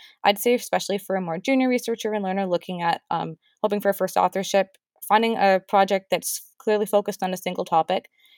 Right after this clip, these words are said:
is good, one that relies less on external factors. So just keeping in mind that needing things like ethics approvals, recruiting a lot of participants, big study teams,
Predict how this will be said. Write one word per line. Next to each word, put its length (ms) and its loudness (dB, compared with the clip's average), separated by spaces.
is 120 -2
good, 220 4
one 160 2
that 120 2
relies 360 4
less 260 -2
on 140 -4
external 360 -4
factors. 580 0
So 240 0
just 180 -6
keeping 240 -4
in 100 0
mind 280 -2
that 100 -4
needing 260 -2
things 260 -6
like 200 -4
ethics 320 -2
approvals, 520 -2
recruiting 280 -2
a 40 0
lot 140 4
of 80 -2
participants, 580 -8
big 200 0
study 260 -6
teams, 400 -6